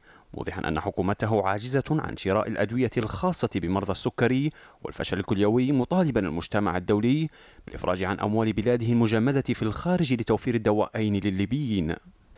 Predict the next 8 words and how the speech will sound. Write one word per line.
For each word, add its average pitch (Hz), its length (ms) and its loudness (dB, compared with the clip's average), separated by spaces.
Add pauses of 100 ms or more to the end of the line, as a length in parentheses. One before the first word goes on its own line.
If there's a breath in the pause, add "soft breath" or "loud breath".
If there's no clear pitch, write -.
(340 soft breath)
كما 190 220 4
أشار 160 240 2
العوكلي 127 480 0
إلى 82 160 2
أن 104 140 2
ميزانية 110 380 2
قطاع 147 520 -2
الصحة 113 460 -2